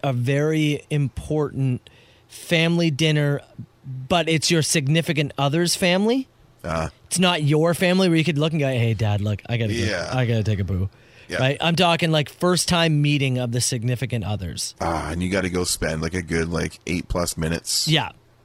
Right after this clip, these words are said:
Speaker 2: the
Speaker 1: That
Speaker 2: bathroom
Speaker 1: would,
Speaker 2: somewhere.
Speaker 1: that's the worst scenario in
Speaker 2: It's
Speaker 1: my
Speaker 2: mysterious.
Speaker 1: opinion. That's
Speaker 2: Yeah,
Speaker 1: pretty
Speaker 2: don't like it.
Speaker 1: bad. Um, sticking, uh, the toilet one, somebody
Speaker 2: Yeah.
Speaker 1: said, "Would you rather have to use a public toilet when you have the runs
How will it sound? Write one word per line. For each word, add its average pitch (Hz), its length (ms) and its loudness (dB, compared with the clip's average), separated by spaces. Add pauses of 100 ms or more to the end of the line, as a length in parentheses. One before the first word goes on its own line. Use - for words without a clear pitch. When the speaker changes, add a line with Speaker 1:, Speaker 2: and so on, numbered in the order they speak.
(300)
Speaker 2:
the - 60 -2
Speaker 1:
That 180 120 4
Speaker 2:
bathroom 175 200 0 (120)
Speaker 1:
would, 175 80 -4
Speaker 2:
somewhere. 180 240 2
Speaker 1:
that's 151 220 0
the 170 100 0
worst 139 320 0
scenario 95 460 -4
in 92 40 -10
Speaker 2:
It's 92 100 -10
Speaker 1:
my 90 60 -8
Speaker 2:
mysterious. 76 600 -6
Speaker 1:
opinion. 123 160 -8
That's 82 160 -2
Speaker 2:
Yeah, - 40 -16
Speaker 1:
pretty 151 140 0
Speaker 2:
don't 95 80 2
like 82 140 -2
it. - 80 -6
Speaker 1:
bad. 76 120 -14 (600)
Um, 143 560 0
sticking, 220 440 -2
uh, 147 300 2
the 135 140 0
toilet 160 340 0
one, 131 320 2
somebody 110 300 0
Speaker 2:
Yeah. 143 40 -4
Speaker 1:
said, 143 220 0
"Would 143 140 0
you 151 80 0
rather 160 260 2
have 160 140 0
to 147 80 0
use 180 420 2
a 160 120 2
public 240 500 0
toilet 160 500 2
when 143 200 0
you 143 180 4
have 123 400 2
the 123 100 0
runs 120 480 -2